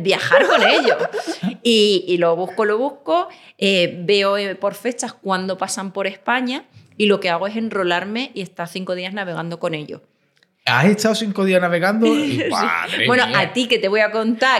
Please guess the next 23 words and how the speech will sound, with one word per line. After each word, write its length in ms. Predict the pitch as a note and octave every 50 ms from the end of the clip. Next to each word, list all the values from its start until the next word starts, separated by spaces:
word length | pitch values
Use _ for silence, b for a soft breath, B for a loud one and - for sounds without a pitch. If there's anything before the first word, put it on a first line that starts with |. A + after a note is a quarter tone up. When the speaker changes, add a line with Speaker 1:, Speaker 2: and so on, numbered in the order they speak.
| D#3
Speaker 1:
que 60 | E3+ F#3
de 60 | - -
Speaker 2:
No. 40 | E3+
Speaker 1:
navegación 640 | F#3 F#3 F#3 F#3 F3+ F3+ F3 - - G3+ G#3+ A3
sabes 300 | A#3 - C4 A3 G#3+ G#3+
un 160 | A#3 A#3 A#3+ A#3+
rato. 300 | B3+ C#4 C#4+ D4+ D4 D#3+
Speaker 2:
No, 420 | - D#3 C#3 B2 B2 A#2+ C3 C#3+
no, 80 | C3+ B2
yo 160 | A#2 G2+ B2+
no 140 | A#2+ B2 C3+
sé 140 | - D#3+ D3
tanto, 320 | - C#3 A#2+ A#2+ A2+ A2+
yo 80 | A#2 A2+
no 100 | A#2+ B2
sé 100 | C3 F3+
Speaker 1:
Pero 120 | A3+ A3
Speaker 2:
tanto, 240 | A3 C#4 D#4 C4+ D#4+ E4 -
pero 260 | D#3 D#3 C#3+ C#3+ C3+
sí 180 | - C#3+ C3+ C#3
he 60 | C#3+
navegado 400 | C#3+ C#3+ D3 C#3+ C#3 C#3+ C#3 C#3
mucho. 380 | C#3+ C3+ B2+ A#2 - A2 G2+